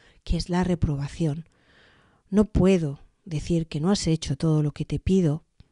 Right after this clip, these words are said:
pero sí puedo decirte que no lo has hecho bien".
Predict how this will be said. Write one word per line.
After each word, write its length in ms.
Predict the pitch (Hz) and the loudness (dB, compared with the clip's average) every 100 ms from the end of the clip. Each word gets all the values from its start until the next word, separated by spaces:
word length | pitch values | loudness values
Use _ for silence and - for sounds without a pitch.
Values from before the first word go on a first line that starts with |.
| _ _ _ _ - _ | _ _ _ _ -20 _
pero 200 | - 151 | -8 -6
sí 240 | - - 190 | -4 2 4
puedo 280 | 208 190 | 4 4
decirte 720 | 147 143 - 175 170 - 135 _ _ _ _ _ _ _ _ - | 0 -2 0 0 0 -8 -10 _ _ _ _ _ _ _ _ -4
que 160 | 147 | -4
no 180 | 143 165 | -2 -2
lo 140 | 214 | 0
has 180 | 180 - | 0 0
hecho 300 | 147 - - | -2 -2 -6
bien". 260 | - - | -8 -12